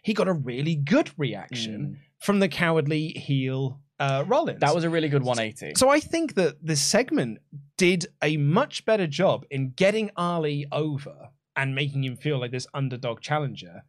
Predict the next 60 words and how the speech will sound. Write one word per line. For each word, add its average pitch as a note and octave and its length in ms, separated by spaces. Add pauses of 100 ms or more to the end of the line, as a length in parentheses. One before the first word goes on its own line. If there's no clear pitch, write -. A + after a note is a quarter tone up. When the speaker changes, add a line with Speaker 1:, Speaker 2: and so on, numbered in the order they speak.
(220)
Speaker 1:
than D#3 200
the C#3+ 80
whole D#3+ 200
Bobby C#3+ 240
Lashley C3+ 320
match B2+ 240
did C3 140
a - 40
couple C3 200
of C3+ 60
weeks F#3 200
ago. - 120 (180)
Speaker 2:
Mm. F2 280 (340)
I, E3+ 380 (120)
I F3 140
think C#4+ 200
they've A3 100
got F#3+ 120
a D3 80 (420)
issue C#3+ 380
with A#2+ 240
the - 80
crowd, G2 460
Mike. - 340
Someone F3 240
in F#3 80
the D#3+ 240
production B2+ 340
truck A2 240
isn't G#2+ 280 (320)
getting A2 200
the A2 60
mix - 280
right F#2 220
because A2+ 400 (400)
at C3 160 (140)
various F3 480
points B2+ 360
in A2+ 80
the A2 80
show, F#2+ 460 (140)
the A#2 80
mix A2 300
felt G#2 220
weird G#2 220
in G#2 100
terms G2 200
of G#2 60
crowd F#2+ 260
noise. F2 220
And G#2+ 80
I A#2 40
wonder D3+ 280
whether C#3 200
or B2 60
not A#2 220
if - 100
they A2 140
had G#2+ 180
a G2+ 60